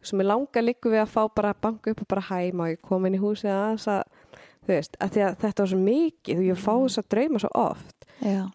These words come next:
Speaker 1: Og það var alltaf á sömu stöðunum, það var alltaf tengt bílskúrnum, að
Speaker 2: Mhm.
Speaker 1: þar væri andsetning og neðri hæðin.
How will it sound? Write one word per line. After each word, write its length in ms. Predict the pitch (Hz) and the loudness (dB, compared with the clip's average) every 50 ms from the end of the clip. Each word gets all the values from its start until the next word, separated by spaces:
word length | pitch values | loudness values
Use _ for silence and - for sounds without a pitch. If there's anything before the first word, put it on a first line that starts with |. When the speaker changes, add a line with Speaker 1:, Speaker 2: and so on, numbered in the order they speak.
| _ _ - | _ _ -6
Speaker 1:
Og 60 | 185 | -2
það 120 | - 202 196 208 | 0 0 2 2
var 40 | |
alltaf 300 | 233 277 - - - 220 | 0 -2 -4 -4 -2 0
á 20 | 220 | 0
sömu 300 | - - 262 262 262 247 240 | 2 2 2 4 4 2 0
stöðunum, 540 | - - - 240 240 226 214 196 185 175 175 | -2 0 2 2 4 4 4 4 2 0 0
það 120 | 185 180 | 0 0
var 100 | 185 208 | 0 0
alltaf 200 | 240 - - 240 | -2 -4 -6 -4
tengt 200 | - 262 247 240 _ - | -2 -2 -4 -4 _ -4
bílskúrnum, 1000 | - 202 196 180 - - - _ - 165 160 - - 170 160 156 156 185 247 277 - _ - 285 | -2 -2 -2 -2 -4 -6 -16 _ -8 -8 -8 -8 -4 -2 0 0 2 0 -2 -4 -6 _ -8 -4
að 80 | 226 208 | -4 -2
Speaker 2:
Mhm. 80 | 214 202 | -2 -2
Speaker 1:
þar 180 | 202 196 196 196 | 0 0 0 0
væri 200 | 196 196 190 190 | 0 0 0 0
andsetning 380 | 190 196 196 - 190 180 185 - | -2 -4 -4 -4 -6 -6 -4 -2
og 120 | 196 196 | -2 0
neðri 300 | 196 190 185 185 180 175 156 | 2 2 2 2 0 0 -2
hæðin. 340 | 170 160 156 160 156 175 | -4 -6 -6 -6 -6 -8